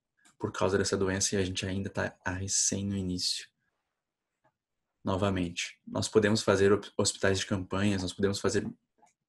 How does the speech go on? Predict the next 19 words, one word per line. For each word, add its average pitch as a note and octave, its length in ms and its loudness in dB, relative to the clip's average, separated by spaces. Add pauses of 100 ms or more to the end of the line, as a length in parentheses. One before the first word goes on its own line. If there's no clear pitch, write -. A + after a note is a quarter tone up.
(1080)
buscar G#2+ 540 6
alternativas A2 920 6 (340)
pra G2+ 160 2
tentar, G#2 520 4 (640)
eh, F#2+ 360 0 (240)
ficar - 300 0
preparado G2+ 440 4
p-, A2+ 180 -12
pra, F#2+ 600 -2 (140)
pra G2 240 4
essa F#2+ 220 4
situação, F#2+ 540 2
mas F#2+ 460 0 (560)
isso, G2+ 600 -4 (560)
a G2+ 60 2
medida G#2 300 2
mais G#2+ 480 4 (800)
cuidadosa G2+ 880 4
é F#2+ 340 -2